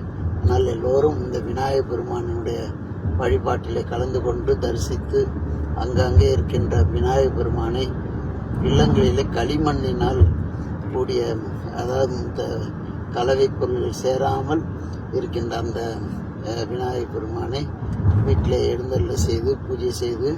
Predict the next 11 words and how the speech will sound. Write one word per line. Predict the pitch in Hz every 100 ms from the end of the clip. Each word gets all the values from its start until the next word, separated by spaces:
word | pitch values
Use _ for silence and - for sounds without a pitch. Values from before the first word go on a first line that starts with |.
| - - - - - -
அஹ், | 120 120 113
நீர்நிலைகளில் | 117 135 - 127 123 113 117 113 107
கொண்டு | - 113 -
போய் | 123 123
கரைத்து | 156 123 113 - 147 - - - - -
அது | - 117 -
பஞ்சபூதங்களில் | 120 127 113 135 135 135 127
அது | - -
ஒடுக்கமாக்குறதாக | 113 120 - - - - - 117 117 113 104 107 131 117 - - - - - 131
பாவனை | 127 127 123
செய்து | 117 117 117 131 170